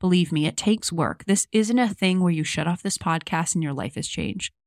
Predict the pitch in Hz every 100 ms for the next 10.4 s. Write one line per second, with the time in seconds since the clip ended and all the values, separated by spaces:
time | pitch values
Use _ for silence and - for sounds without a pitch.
0 | - 202 208 220 208 190 185 190 180 190
1 | 170 180 175 170 165 - 170 160 170 170
2 | 165 165 165 160 202 208 - 180 180 190
3 | 190 170 160 - - 165 - 165 - -
4 | 165 - 175 165 165 165 - 170 156 160
5 | 170 160 175 - 170 175 - 180 - 196
6 | 185 170 - - - 185 185 185 180 175
7 | 170 165 165 - - 196 190 196 185 180
8 | 175 - 165 160 156 165 - 175 180 190
9 | 202 196 175 170 - 170 - 175 165 165
10 | _ - 165 151